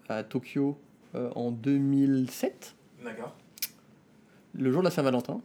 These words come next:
Speaker 2: Waouh.
Speaker 1: Ça, ce n'est pas important, mais, euh,
Speaker 2: C'est un petit détail qui fait la
Speaker 1: c'est,
Speaker 2: différence.
Speaker 1: voilà, il faut toujours en mettre un petit peu pour, pour ancrer les événements. Euh,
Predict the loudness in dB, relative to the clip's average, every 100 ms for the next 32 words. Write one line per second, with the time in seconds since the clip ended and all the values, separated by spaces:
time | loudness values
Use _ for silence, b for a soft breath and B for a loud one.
0 | -14 _ -14 -8 -8 -8 -14 _ -20 -20
1 | -16 -6 -4 -4 -6 -6 -8 -10 -12 -8
2 | -4 0 0 0 -2 -2 -2 -2 -4 -6
3 | -10 -14 -20 -14 -12 -12 -12 -8 -6 -6
4 | -12 -12 -2 2 4 4 4 2 2 4
5 | 6 6 4 2 0 0 0 0 -2 -2
6 | -2 0 0 2 4 6 6 6 6 6
7 | 2 B B B B B B 4 6 8
8 | 6 6 6 4